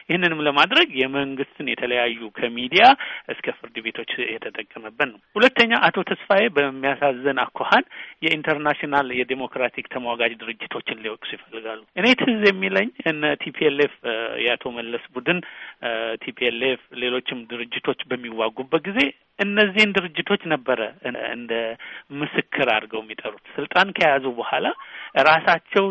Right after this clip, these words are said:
የሚያደርጉትን የሰብአዊ መብት እመቃ፣ ራሳቸው የሚያደርጉትን የነጻ ሚዲያ ክፍያ ወይንም መዝጋት እነዚህ ድርጅቶች ለማንም እንደሚያደርጉት ተነስተው በመከራከራቸው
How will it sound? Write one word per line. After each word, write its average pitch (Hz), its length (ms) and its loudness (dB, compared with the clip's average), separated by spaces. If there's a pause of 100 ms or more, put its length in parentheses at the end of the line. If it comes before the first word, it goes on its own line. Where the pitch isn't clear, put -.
የሚያደርጉትን 131 840 0 (140)
የሰብአዊ 127 560 4
መብት 120 340 -6
እመቃ፣ 117 360 -8 (360)
ራሳቸው 147 440 4
የሚያደርጉትን 123 840 0 (520)
የነጻ 131 1000 4 (220)
ሚዲያ 127 380 2 (880)
ክፍያ - 440 4
ወይንም 123 400 2
መዝጋት 131 460 2 (440)
እነዚህ 151 400 0
ድርጅቶች 170 600 0 (340)
ለማንም 151 500 2
እንደሚያደርጉት 135 720 2
ተነስተው 139 420 -2
በመከራከራቸው 131 880 0